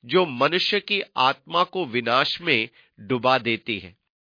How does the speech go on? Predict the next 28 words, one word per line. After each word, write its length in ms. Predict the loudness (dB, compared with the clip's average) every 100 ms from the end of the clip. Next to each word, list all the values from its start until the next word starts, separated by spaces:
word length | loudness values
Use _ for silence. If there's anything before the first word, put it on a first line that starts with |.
| _ _ _ _ _ -10
बाइबल 440 | 2 4 4 2
ये 300 | -2 2 2
भी 160 | 2 -2
कहती 460 | 0 0 0 -2
है, 300 | -2 -4 -6 -10 _ _ _
धन 480 | -20 -8 -2 -2 -2
की 400 | -4 -2 -2 -6 _ _ 0
विपुलता 760 | 2 2 0 -4 -4 2 2
हो 500 | 4 2 0 -2 -8 _ _ _ -2
तो 200 | 0 0
भी 220 | -2 -6
अपना 480 | -4 -4 -2 -2 0
मन 520 | -2 0 0 -2 -12 _ _ -6
उसमें 400 | -6 -4 -2 -2
मत 400 | 0 -2 -2 -6
लगाना। 580 | -6 -2 -2 -2 -4 -8 _ _ _ _ _ _ _ _ _
सोर 460 | -6 2 4 2 -2
के 140 | -2 0
राजा 420 | 0 0 -2 -8
की 160 | -8
यही 340 | -4 -4 -4 -8
समस्या 680 | -6 -4 -4 -4 -2 0 0
थी, 280 | -4 -16 -12
उसका 420 | -12 -8 -2 -2
मन 400 | 0 0 0 -2
उसके 680 | -16 -12 -8 -8 -4 -2 -2
धन 580 | -2 0 0 -2 -12 -4
दौलत 500 | 0 0 0 -2